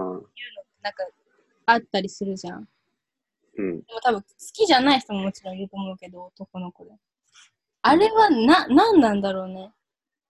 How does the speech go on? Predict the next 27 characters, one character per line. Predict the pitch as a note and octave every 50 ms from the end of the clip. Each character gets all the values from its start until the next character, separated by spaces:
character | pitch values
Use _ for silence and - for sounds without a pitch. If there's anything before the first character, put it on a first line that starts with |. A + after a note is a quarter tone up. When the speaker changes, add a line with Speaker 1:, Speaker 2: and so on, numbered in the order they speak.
| _ _ _ _ _ _ _ _ _ _ _ _ _ _ _ _ _ - - _ _ _ _ _ _ - - - _ _ _ _ _ _ _ _ _ _ _ _ _ _ _ _ _ -
Speaker 1:
戦 | G#3+ G3+ - - C#4+ - G4 G4 F#4+ - G#4 G#4
い | G#4 F#4+ G4
た | - F#4+ F#4
い | F#4 F4+
っ | E4
て | - _ - F4 E4
い | D#4+ D#4+
う | D#4+ D#4+ D#4 D#4 D#4 D4+ D4+ - _ _ _ _ _ _ _ _ _ _ _ _ _ _ _ _ _ _ _ _ _ _ _ _ _ _ _ _ _ _ _ _ _ _ _ _ _ _ _ _
気 | _ - - C#4
持 | C4+ C#4+ D4+ D4
ち | - - - - D4+
は | C#4+ C#4+ C#4
何 | B3+ A#3 B3 C#4+ D#4+ D#4 C4+
な | A3 G3 F#3+
ん | F#3
だ | F#3+ F#3+
ろ | G3+ G3+ G#3
う |
ね。 | G3+ - - _ _ _ _ _ _ _ _ _ _ _ _ _ _ _
全 | - G3+ G3 - - - - G#3 - - - C4 F4 G4 G4+ F#4+ -
然 | G4+ G4 F#4+ F4+ D#4
な | D4+ D#4 E4
い | D#4 C4+ A3
の | G3 F#3+ F#3+
よ。 | F#3+ F#3 G#3+ - _ _ - - _ _ _ _ _ _ _ _ _ _ _ _ _ _ _ _ _ _ _ _ _ - A2+
Speaker 2:
あ |
あ。 | G#2 G2+ G2+ G2 G2 F#2 F#2 F2+ F2+ F#2